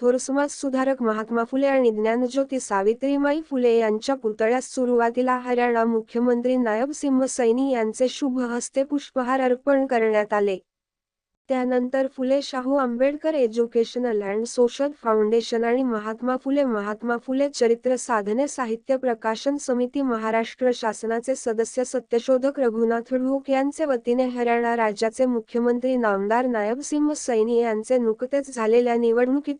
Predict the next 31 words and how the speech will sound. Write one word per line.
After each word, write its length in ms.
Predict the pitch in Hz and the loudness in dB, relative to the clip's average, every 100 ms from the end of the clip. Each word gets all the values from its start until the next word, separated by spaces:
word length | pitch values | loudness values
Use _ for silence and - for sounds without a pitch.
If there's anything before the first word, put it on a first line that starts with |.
| - | -2
पुन्हा 340 | 240 226 226 | 0 0 0
एकदा 300 | 214 226 269 | -2 0 0
दुसऱ्यांदा 600 | 254 233 269 269 262 247 | 0 -2 0 2 2 2
मुख्यमंत्री 680 | 254 254 - 262 262 262 269 | 0 -2 0 2 2 2 -2
पदावर 460 | 277 262 240 254 285 | 0 0 2 2 2
निवड 320 | 294 302 285 | 2 0 -2
झाली 300 | 269 269 262 | -2 -2 0
म्हणून 300 | 233 220 226 | 2 2 2
आमदार 380 | 220 208 226 233 | 2 0 0 4
योगेश 440 | 226 214 247 - | 4 4 2 2
टिळेकर 400 | 269 247 226 254 | 0 2 2 2
यांचे 400 | 226 214 220 247 | 2 0 0 -2
शुभ 300 | 247 247 226 | -2 -2 -2
हस्ते 360 | 247 247 - 220 | -2 -4 -2 -2
महात्मा 520 | 214 214 240 254 277 | 0 -2 -4 -2 -4
फुले 280 | 285 262 240 | -2 0 0
पगडी, 400 | 226 202 202 190 - _ _ - | 2 0 0 -2 -6 _ _ -10
उपरणे 400 | 254 277 269 240 | -2 2 2 2
आणि 240 | 269 247 | 2 0
सत्यशोधक 800 | 254 180 - 247 240 285 311 320 | 0 -6 -2 -2 0 -2 -2 0
रघुनाथ 540 | 269 233 240 233 233 | 0 0 0 0 -2
ढोक 380 | 269 247 285 294 | -4 -2 -2 -2
लिखित 300 | 294 277 294 | -2 -2 -4
ज्ञानज्योती 800 | 269 240 226 220 233 254 285 311 | -4 0 0 2 0 0 -2 -2
सावित्रीबाई 760 | 285 254 220 233 254 262 269 302 | -4 -2 0 0 0 0 0 -2
फुले 280 | - 254 247 | -2 0 2
मराठी 480 | 233 208 208 262 | 2 0 0 -2
हिंदी 360 | 277 262 247 285 | -2 0 2 2
इंग्रजी 440 | 277 226 220 220 269 | 2 2 0 0 0
आणि 200 | 226 202 | 2 2
जर्मन, 440 | 202 202 208 220 | 2 0 0 0